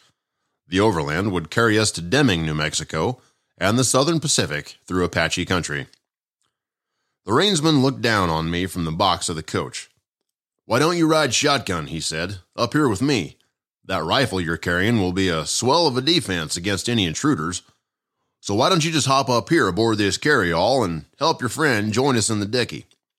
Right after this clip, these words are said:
"Say, Mister Masterson, how about a loan for one of your six-shooters?"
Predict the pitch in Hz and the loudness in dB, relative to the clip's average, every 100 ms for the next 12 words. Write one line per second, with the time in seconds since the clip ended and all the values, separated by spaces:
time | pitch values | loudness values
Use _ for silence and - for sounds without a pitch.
0 | _ _ _ _ _ _ _ _ _ _ | _ _ _ _ _ _ _ _ _ _
1 | _ _ - - 202 170 98 - 80 80 | _ _ -6 -2 2 2 2 -2 -4 -2
2 | 82 110 117 170 113 _ _ - 117 208 | -2 -2 0 -2 -4 _ _ -4 0 2
3 | 196 185 127 156 139 131 117 110 131 107 | 4 4 4 4 6 4 2 2 2 2
4 | 95 85 135 131 - 87 71 65 - | 0 0 0 0 0 -4 -6 -8 -10